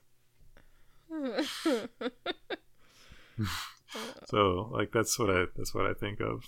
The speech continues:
Speaker 2: when I think of, like, typical youth
Speaker 1: Spiritual
Speaker 2: pastor.
Speaker 1: constipation.
Speaker 2: Spiritual constipation.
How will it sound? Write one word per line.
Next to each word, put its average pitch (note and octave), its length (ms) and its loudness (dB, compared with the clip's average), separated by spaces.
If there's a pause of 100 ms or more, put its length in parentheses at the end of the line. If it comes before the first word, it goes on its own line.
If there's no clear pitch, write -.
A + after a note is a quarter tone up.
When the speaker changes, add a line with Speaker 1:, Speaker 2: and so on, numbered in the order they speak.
Speaker 2:
when A2 140 -4
I - 20 -2
think G#2 280 -4
of, F#2+ 200 -2 (680)
like, A#2+ 120 -12 (140)
typical G#2+ 300 -2
youth A#2 180 -4
Speaker 1:
Spiritual A#2 120 -4
Speaker 2:
pastor. - 220 -6
Speaker 1:
constipation. - 840 -10 (840)
Speaker 2:
Spiritual - 600 -4
constipation. D#3+ 920 -2